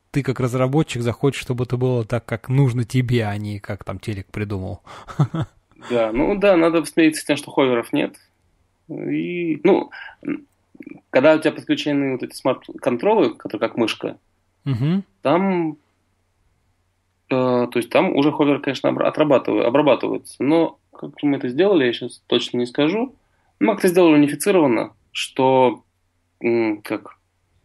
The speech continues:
Speaker 2: навод курсора на какой-то элемент, э, грубо говоря, вызывает тоже, точно то же самое событие, что перевод на него курсором, м, вот такими.
Speaker 1: Ну, понятно, ну, как бы некий фокус там получается, там, ну,
Speaker 2: Ну,
Speaker 1: как бы.
Speaker 2: да, там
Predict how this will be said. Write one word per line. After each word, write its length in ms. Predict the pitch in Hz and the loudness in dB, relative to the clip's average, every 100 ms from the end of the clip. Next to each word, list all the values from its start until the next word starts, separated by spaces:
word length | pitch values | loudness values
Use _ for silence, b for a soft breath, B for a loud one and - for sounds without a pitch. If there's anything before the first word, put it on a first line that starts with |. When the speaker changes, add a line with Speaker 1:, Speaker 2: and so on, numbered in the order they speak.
| _ - | _ -2
Speaker 2:
навод 340 | 117 135 143 | 2 4 4
курсора 400 | 139 - 143 147 | -2 -2 2 2
на 120 | 117 | 0
какой-то 360 | 104 - 107 113 | -4 -6 -6 -2
элемент, 460 | 107 110 120 117 - | 0 2 2 -2 -8
э, 0 | - - - _ - | -10 -10 -12 _ -8
грубо 240 | 107 101 | -6 -2
говоря, 220 | 107 107 | 0 0
вызывает 340 | 104 110 110 - | 2 2 2 2
тоже, 220 | 107 - | -4 0
точно 280 | 123 123 110 | 0 0 -2
то 140 | 127 | -2
же 80 | 110 | 0
самое 280 | - 110 104 | -2 -2 -2
событие, 440 | 104 110 110 104 | -4 -4 -4 -6
что 180 | - 101 | -8 -4
перевод 360 | 107 107 110 | -2 0 0
на 60 | 110 | -2
него 200 | 107 104 | -2 -4
курсором, 500 | 104 104 - - 53 | -8 -8 -4 -2 -2
м, 460 | - 50 - 50 - - | -6 -8 -10 -12 -14 -12
вот 160 | - | -12
такими. 300 | - - - | -12 -10 -8
Speaker 1:
Ну, 200 | 139 156 165 | -4 -4 -2
понятно, 280 | 151 117 | -2 -2
ну, 60 | 156 | -2
как 220 | - 143 | -2 -2
бы 100 | 127 | 0
некий 260 | 123 127 117 | 0 -2 -4
фокус 380 | - 127 - - | -2 -2 -4 -12
там 160 | 104 | -12
получается, 540 | 95 110 104 113 104 - | -10 -10 -6 -8 -8 -16
там, 100 | 104 | -6
ну, 220 | 104 247 | 0 2
Speaker 2:
Ну, 60 | 254 | 0
Speaker 1:
как 140 | - | -4
бы. 180 | - 101 - | -10 -4 -2
Speaker 2:
да, 240 | - 123 | -2 -4
там 360 | 101 - - | -6 -6 -6